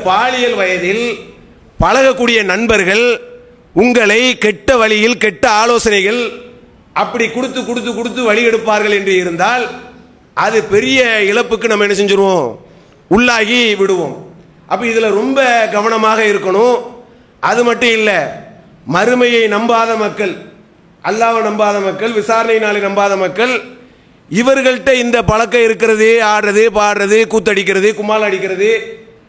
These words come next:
அது அவங்களுக்கு பெரிய பாதிப்பை ஏற்படுத்தாது. ஆனா நமக்கு ஏற்படுத்தக்கூடிய டேஞ்சரான பாதிப்பு என்ன தெரியுமா? அல்லாஹ் திருமறை குர்ஆன்ல சொல்லி காட்டுகிறான். என்ன சொல்லி காட்டுறான்?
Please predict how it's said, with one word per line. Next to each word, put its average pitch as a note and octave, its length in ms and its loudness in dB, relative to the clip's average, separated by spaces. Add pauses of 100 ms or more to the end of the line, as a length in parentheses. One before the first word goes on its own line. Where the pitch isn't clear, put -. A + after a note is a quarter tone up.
(220)
அது A#3+ 280 0
அவங்களுக்கு A#3 400 -2
பெரிய B3+ 360 -2
பாதிப்பை A#3 460 -2
ஏற்படுத்தாது. F#3 560 -4 (760)
ஆனா G3+ 260 0
நமக்கு A#3 500 0
ஏற்படுத்தக்கூடிய G#3+ 920 0 (720)
டேஞ்சரான A#3 640 2
பாதிப்பு G#3+ 320 0
என்ன G#3 140 2
தெரியுமா? G3+ 520 0 (960)
அல்லாஹ் A#3 340 0
திருமறை A3+ 380 0
குர்ஆன்ல G#3 760 0 (120)
சொல்லி A#3 280 0
காட்டுகிறான். F3 520 -2 (760)
என்ன A#3 200 2
சொல்லி A3+ 220 0
காட்டுறான்? G#3 500 0